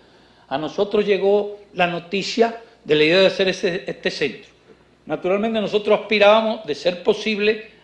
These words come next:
a que nos asignaran a nosotros ese centro. Y en vista de aquella situación y la diversidad de aspiraciones, y para no entrar en conflicto con nadie,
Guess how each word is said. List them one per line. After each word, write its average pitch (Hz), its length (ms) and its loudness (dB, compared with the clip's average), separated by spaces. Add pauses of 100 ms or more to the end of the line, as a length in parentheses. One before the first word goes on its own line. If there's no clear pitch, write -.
(120)
a - 160 -6
que 170 100 0
nos 165 160 -6
asignaran 180 680 -4
a 202 60 -6
nosotros 214 420 -6 (140)
ese 175 280 0
centro. 226 480 2 (560)
Y 131 100 -10
en 180 100 -8
vista 269 300 0
de 202 100 0
aquella 196 580 -2 (440)
situación 190 1000 0
y 151 80 -14
la 135 140 -12
diversidad 147 600 -4
de 214 100 0
aspiraciones, 175 960 -4
y 151 60 -12
para 175 220 -8
no 196 80 -8
entrar 196 260 -10
en 180 80 -14
conflicto 170 480 -10
con 139 180 -8
nadie, 170 320 -6